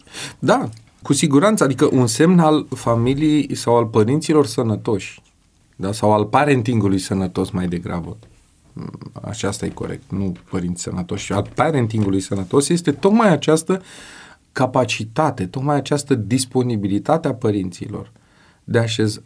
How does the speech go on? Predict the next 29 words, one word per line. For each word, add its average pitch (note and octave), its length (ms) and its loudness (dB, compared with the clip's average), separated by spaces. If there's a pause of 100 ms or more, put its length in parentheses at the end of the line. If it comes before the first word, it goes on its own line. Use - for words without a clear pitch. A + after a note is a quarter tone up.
de A2 120 0
a A2 80 2
se A2+ 160 -4
așeza G#2+ 420 0
la C#3 140 2
masa D#3 680 0 (160)
discuțiilor, G#2 800 0
cum G2+ 140 -6
ai F#2+ 120 -4
spus, - 480 -6 (100)
cu B2+ 120 -4
copiii B2+ 400 -2
lor. A2+ 280 -6 (300)
Este A2+ 240 -2
un A2+ 80 2
semn D#3 240 0
de, C#3+ 120 0 (440)
de A2+ 140 -2
sănătate B2 720 0
a C3 140 -4
parentingului. A2 840 -2 (500)
Și - 200 -2
copiii, D#3 600 2 (140)
pe B2 120 0
măsură A2 400 4
ce D3+ 220 -2
cresc, E3 540 -2 (520)
sunt - 520 -2 (100)
implicați A#2+ 920 -2